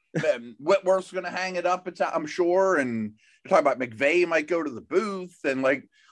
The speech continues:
Speaker 2: all these rumors. They're just rumors, of course, but again, the, the N F L is like a shark.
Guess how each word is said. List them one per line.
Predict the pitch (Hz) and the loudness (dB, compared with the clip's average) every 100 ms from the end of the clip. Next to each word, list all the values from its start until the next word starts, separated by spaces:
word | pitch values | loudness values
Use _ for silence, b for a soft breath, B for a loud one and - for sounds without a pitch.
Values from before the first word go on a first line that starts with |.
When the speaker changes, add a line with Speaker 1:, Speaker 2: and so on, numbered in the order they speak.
| - | 4
Speaker 2:
all | 262 | 4
these | 269 240 - | 4 0 -4
rumors. | 127 156 165 107 73 - | 2 4 4 2 -10 -8
They're | 196 | -6
just | 254 - | -6 -6
rumors, | 117 165 175 104 95 | 0 2 2 0 -2
of | - | -8
course, | 113 110 117 | -2 -2 -2
but | 190 | -4
again, | 196 247 214 185 160 | 0 2 2 0 -6
the, | 151 175 160 - | -2 -2 -2 -4
the | 170 | -2
N | 143 131 | 0 -2
F | - | -4
L | 92 120 | -4 -4
is | 143 | -6
like | 110 185 | -8 -6
a | |
shark. | - 262 - | -2 -2 -2